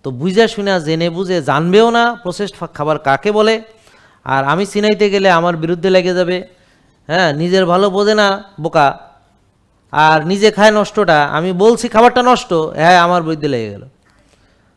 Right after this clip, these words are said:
খা-, খেজুরের মধ্যে প্রসেসড খেজুর নাই, তো আবার খেজুর প্রসেসড বললে বলে গুনাহ হয়, আর ভালো খেজুরকে ভালো বললে গুনাহ হয়,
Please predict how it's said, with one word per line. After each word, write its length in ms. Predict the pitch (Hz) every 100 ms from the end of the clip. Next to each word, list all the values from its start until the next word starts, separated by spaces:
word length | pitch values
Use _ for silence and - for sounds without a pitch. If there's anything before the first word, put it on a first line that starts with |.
| _
খা-, 160 | - 135
খেজুরের 400 | - 170 190 240
মধ্যে 280 | 240 233 208
প্রসেসড 420 | 226 202 196 226
খেজুর 240 | - 220 214
নাই, 380 | 196 185 190 226 _ _ _ _ _ _ _ _ _ _ _ -
তো 60 |
আবার 320 | 160 170 190 190
খেজুর 380 | - 208 240
প্রসেসড 360 | 226 202 220 214
বললে 260 | 190 202 202
বলে 380 | 190 175 165 170 147
গুনাহ 320 | 165 123 95
হয়, 100 | 90 117 _ _ _ _ _ _ _
আর 240 | - 147
ভালো 280 | 139 151 208
খেজুরকে 440 | 214 214 220 202 214
ভালো 280 | 165 185
বললে 460 | 196 196 190 190 180 147
গুনাহ 280 | 151 113
হয়, 120 | 104